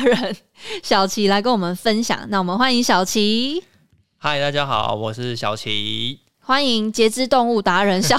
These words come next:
Speaker 1: 琪。
Speaker 2: <laughs> 但听起来好像有点怪怪的。
Speaker 1: <laughs> 会吗？就是比较长一点而已啊。你被升级嘞，
Speaker 2: 哦。
Speaker 1: 原本是蚂蚁达人变成昆虫达人，然后现在又升级变节肢动物达人。
Speaker 2: 我觉得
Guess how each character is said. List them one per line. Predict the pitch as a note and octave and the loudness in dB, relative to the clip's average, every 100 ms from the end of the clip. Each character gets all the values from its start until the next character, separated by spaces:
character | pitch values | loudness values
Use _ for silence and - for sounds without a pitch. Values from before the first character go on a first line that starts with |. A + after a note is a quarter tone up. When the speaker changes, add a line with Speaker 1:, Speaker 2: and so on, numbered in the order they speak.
| A#3+ | 2
Speaker 1:
琪。 | A3 F4 D#4 E4 F4 - F4 | 4 4 4 0 -2 -4 -8
Speaker 2:
<laughs> | - - _ _ - | -10 -20 _ _ -12
但 | - - | -4 0
听 | C5 | 2
起 | G#3 G#4+ | 2 0
来 | |
好 | - | 2
像 | E3+ | 2
有 | - | 2
点 | - - A#4+ - | 0 0 0 2
怪 | F#3+ F3+ | 2 2
怪 | - F#3 C3 | 0 2 2
的。 | A#2+ B2 E5 E5+ D5 A4+ | 0 -2 -2 0 0 2
Speaker 1:
<laughs> | G#4 | 4
会 | F#4 | 4
吗？ | D4 C4+ | 4 4
就 | D#4+ | 4
是 | F#4 | 2
比 | G#3+ | 4
较 | A3+ | 2
长 | C4 A3 F#3 | 2 0 0
一 | A#3 | -2
点 | A3 E3 | -2 -2
而 | E3+ | -4
已 | F#3+ | -2
啊。 | F3+ E3+ | -2 -2
你 | F#3+ | 2
被 | C#4 | 2
升 | C#4+ A#3+ B3+ | 2 0 0
级 | B3 D#3 C#3+ | -6 -8 -8
嘞， | - | -6
Speaker 2:
哦。 | |
Speaker 1:
原 | - G#3 | -2 0
本 | A3+ F#3+ | 2 2
是 | A3 G#3 - | 0 -2 0
蚂 | G3 | 0
蚁 | F3+ | 2
达 | F#3 E3+ | 0 0
人 | E3+ F3 | -2 -4
变 | G#3+ | -2
成 | F#3 | -2
昆 | F3 A#3+ | 0 2
虫 | A#3+ F3 | 2 0
达 | E3+ E3+ | 0 0
人， | C3+ G#3+ | -2 -2
然 | F#3 | 0
后 | G#3+ | 2
现 | A#3 | 2
在 | G#3+ | 0
又 | G#3+ | 0
升 | A3+ G#3+ | 0 -2
级 | F3 | -4
变 | G3 F#3 | -4 -4
节 | - F#3 | 0 -2
肢 | F#3 G#3 | 0 -2
动 | G#3+ F#3+ | 0 -2
物 | F#3+ | -4
达 | E3 D3 D#3+ | -6 -8 -6
人。 | C#3+ - | -8 -10
Speaker 2:
我 | - | -6
觉 | D3+ | -4
得 | D3+ | -2